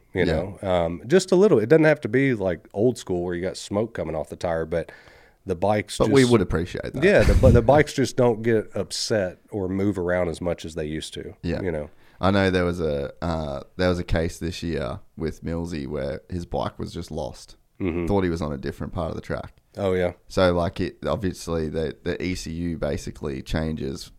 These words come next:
Speaker 1: Yeah.
Speaker 2: corner to corner as
Speaker 1: Yeah.
Speaker 2: to what engine braking
Speaker 1: So he
Speaker 2: you're gonna
Speaker 1: thought
Speaker 2: have.
Speaker 1: a certain level of traction control was gonna be in it, and it wasn't. <laughs>
Speaker 2: Well, and just, like, the,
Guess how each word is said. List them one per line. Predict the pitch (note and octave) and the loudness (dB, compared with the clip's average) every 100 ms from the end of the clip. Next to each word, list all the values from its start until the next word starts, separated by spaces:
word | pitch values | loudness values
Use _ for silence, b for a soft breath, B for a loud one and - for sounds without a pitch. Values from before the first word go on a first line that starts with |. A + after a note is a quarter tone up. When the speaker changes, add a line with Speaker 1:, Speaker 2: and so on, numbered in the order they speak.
| - - - | -20 -20 -4
Speaker 1:
Yeah. | G2 | 0
Speaker 2:
corner | G2+ F#2+ E2 | 2 2 0
to | - | -2
corner | F#2 F#2+ - - - | -2 -2 -4 -12 -4
as | F2 | 0
Speaker 1:
Yeah. | E2+ | 2
Speaker 2:
to | F2 D#2+ | 2 -2
what | D#2+ F2 D2+ - | -2 -2 -2 0
engine | F#2 F#2 F2+ | 0 0 -2
braking | E2+ E2+ F#2 | -2 0 2
Speaker 1:
So | F#2+ | 4
he | |
Speaker 2:
you're | A2+ | 6
gonna | G#2+ | 8
Speaker 1:
thought | G#2+ | 6
Speaker 2:
have. | |
Speaker 1:
a | G2 | 6
certain | - G#2 G2 | 4 2 4
level | G2+ F#2 | 2 2
of | E2 | 0
traction | G#2 G2+ - F2+ | 2 2 2 -2
control | F2 G#2 F2+ | 0 0 2
was | F#2+ | 0
gonna | G#2 E2+ | 0 0
be | E2+ | 2
in | F#2+ | 2
it, | F2+ F2 | 0 -2
and | F2 | -4
it | |
wasn't. | E2 F#2 D#2 - | 0 0 -2 -8
<laughs> | - | 2
Speaker 2:
Well, | A#2 B2 - - | 6 6 6 2
and | G2 F#2+ | 2 2
just, | F#2+ F2 | 0 0
like, | D2+ - | -2 -2
the, | E2+ E2 D2 | -2 0 -2